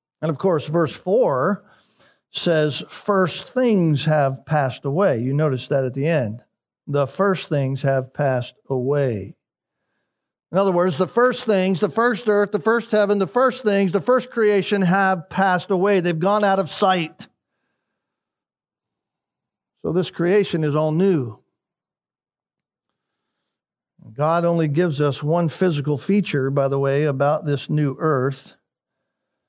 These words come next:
And yet it has major impact if we think about it. Notice verse one, he says, "And there is no sea."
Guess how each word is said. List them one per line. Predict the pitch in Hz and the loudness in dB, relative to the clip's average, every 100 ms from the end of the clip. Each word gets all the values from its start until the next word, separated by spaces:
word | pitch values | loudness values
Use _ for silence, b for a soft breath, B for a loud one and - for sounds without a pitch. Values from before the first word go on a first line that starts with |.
| _ _ _ _ _ _ _ _ | _ _ _ _ _ _ _ _
And | - 131 | -10 -4
yet | 135 | -2
it | 135 | 0
has | 139 131 135 | 0 0 -2
major | 151 135 135 | -2 -2 -2
impact | 156 139 120 117 - 135 | 0 0 -2 -4 -8 -12
if | - | -8
we | 131 | -6
think | 160 147 | -4 -4
about | 131 113 107 | -2 -4 -8
it. | _ _ _ _ _ _ _ _ _ _ _ _ _ _ _ _ _ | _ _ _ _ _ _ _ _ _ _ _ _ _ _ _ _ _
Notice | 156 160 139 135 - - - _ _ _ _ _ _ _ _ _ _ _ _ _ _ _ | -2 0 0 0 -2 -6 -10 _ _ _ _ _ _ _ _ _ _ _ _ _ _ _
verse | 147 139 - | -2 -2 -2
one, | 143 156 139 143 | 0 2 2 2
he | 151 131 | 2 0
says, | - 147 135 - | -2 0 0 -2
"And | 156 143 139 | -2 -2 0
there | 143 139 170 | 0 -2 -2
is | 156 147 139 | 0 0 0
no | 147 151 143 135 | 0 2 0 -2
sea." | - - 165 139 107 | -4 -4 -2 -2 -4